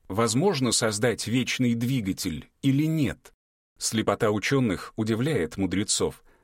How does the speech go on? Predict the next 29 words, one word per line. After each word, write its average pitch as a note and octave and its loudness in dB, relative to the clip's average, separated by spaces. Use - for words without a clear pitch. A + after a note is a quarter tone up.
ведь G2 -4
вечный G2+ 0
двигатель G2+ -2
давно G#2 0
уже G2+ -2
создан F2+ -2
Богом. C#2+ -6
Это B2+ -2
природа. G2 -2
Любое A2 2
растение A2 0
или G2+ -2
животное A2+ 0
является A#2 -2
частью B2+ -2
этого G2+ 0
вечного G2 0
двигателя. G2 -2
Живое G2 0
существо A2 -2
не G#2 0
только C#3+ -2
само A#2+ 2
находит A2 -2
себе A#2 0
пищу, B2 -2
но G2 0
и G#2 0
производит G#2+ 0